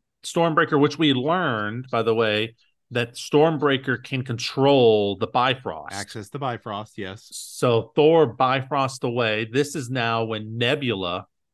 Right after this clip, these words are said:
Speaker 1: has gotten out also at this point, and the
Speaker 2: Yes.
Speaker 1: Nebula's arriving on Titan.
Speaker 2: Mm-hmm.
Speaker 1: And every, we're starting the fight with Titan.
Speaker 2: We've got
Speaker 1: Um,
Speaker 2: dueling
Speaker 1: Thanos
Speaker 2: battles
Speaker 1: is there.
Speaker 2: here, basically.
Speaker 1: Mm-hmm.
Speaker 2: Titan and Earth and Wakanda.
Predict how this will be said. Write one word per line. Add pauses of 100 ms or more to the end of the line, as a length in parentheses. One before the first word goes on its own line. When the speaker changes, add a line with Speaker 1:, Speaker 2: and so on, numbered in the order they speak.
(280)
Speaker 1:
has
gotten
out
also
at
this
point,
and
the
Speaker 2:
Yes.
Speaker 1:
Nebula's
arriving
on
Titan. (240)
Speaker 2:
Mm-hmm.
Speaker 1:
And
every, (100)
we're
starting
the
fight
with
Titan. (140)
Speaker 2:
We've
got
Speaker 1:
Um,
Speaker 2:
dueling
Speaker 1:
Thanos
Speaker 2:
battles
Speaker 1:
is
there. (140)
Speaker 2:
here, (200)
basically.
Speaker 1:
Mm-hmm.
Speaker 2:
Titan
and
Earth
and
Wakanda.